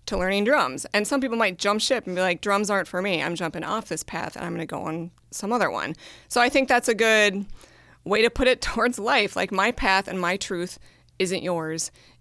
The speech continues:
isn't Bob and Joe or Suzanne or Susie on the street. I see, like, everyone has their own path, and I wanna honor that.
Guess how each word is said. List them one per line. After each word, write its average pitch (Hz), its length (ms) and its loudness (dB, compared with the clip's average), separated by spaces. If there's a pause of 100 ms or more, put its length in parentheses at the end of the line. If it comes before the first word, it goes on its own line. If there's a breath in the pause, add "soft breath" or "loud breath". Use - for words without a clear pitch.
isn't 180 520 -2 (380 soft breath)
Bob 175 460 4
and 185 120 0
Joe 175 520 2
or 165 320 -2
Suzanne 175 500 0
or 165 140 -2
Susie 190 480 2
on 175 160 2
the 170 60 0
street. 196 360 0
I 175 80 4
see, 185 280 -2
like, 175 240 -2
everyone 208 760 2
has 185 380 0
their 190 160 -2
own 175 160 0
path, 175 280 -2
and 170 100 -4
I 160 40 -4
wanna 165 280 -4
honor 175 320 -2
that. - 340 -4